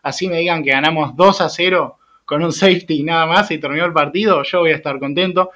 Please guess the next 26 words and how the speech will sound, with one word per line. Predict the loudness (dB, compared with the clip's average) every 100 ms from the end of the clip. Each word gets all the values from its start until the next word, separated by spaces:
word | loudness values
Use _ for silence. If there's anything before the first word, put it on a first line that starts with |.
| _
Aparte, | -4 2 2 2
este | -2 -4
es | -8
un | -6
podcast | -4 -2 -4 -2
partidario | 4 4 4 4 4 4
de | 2
los | 0 0
Dolphins, | 0 0 -4 -4 -6 _ _ _ _ _ -8
así | -8 -6 -6
que | -2 -2 -2 -4 -6 -6
solo | -2 -2
podemos | 0 -2 -2 -6 -8
ponernos | -6 -6 -6
contentos. | -8 -6 -4 -4 -6 -8 -10 _
Antes | -12 -10 -10
de |
analizar, | -8 -8 -8 -4 -4 -2
bueno, | -6 -6 -8
tenemos | -6 -4 -4
los | -6
puntitos | -8 -10 -6 -6 -4
a | -2
casa, | 0 0 -2 -4 -6 _ _
adentro, | -2 0 0 -2 -2 -2
chau. | -2 -4 -4